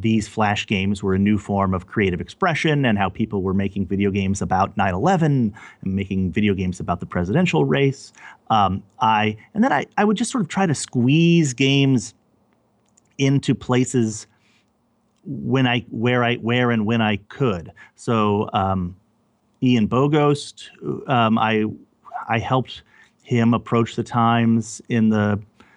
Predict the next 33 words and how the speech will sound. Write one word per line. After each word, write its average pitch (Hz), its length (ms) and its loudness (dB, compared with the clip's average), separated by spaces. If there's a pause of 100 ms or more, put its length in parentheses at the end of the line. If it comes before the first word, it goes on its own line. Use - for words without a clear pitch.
(200)
oh, 110 280 2
around 107 420 0
two 117 100 0
thousand 104 280 0
seven, 104 220 -2
two 113 120 -2
thousand 104 300 0
eight 110 160 0
to 98 60 -8
try 107 180 -2
to 104 100 2
do 107 200 2
some 110 140 -4
sort 110 160 -2
of 90 60 0
news 104 400 2
games, 107 760 0
some 107 140 -4
sort 92 160 -2
of - 100 -16
op-ed 104 480 0
type 101 360 -2
games. 104 600 0 (480)
Um, 90 380 0
I, 95 480 0 (400)
I, 101 320 0 (140)
I 110 60 0
w-, 110 260 0
<laughs> - 80 -8
I 127 280 0
assigned 110 360 0
Daniel 98 320 0
Radosh, 127 640 2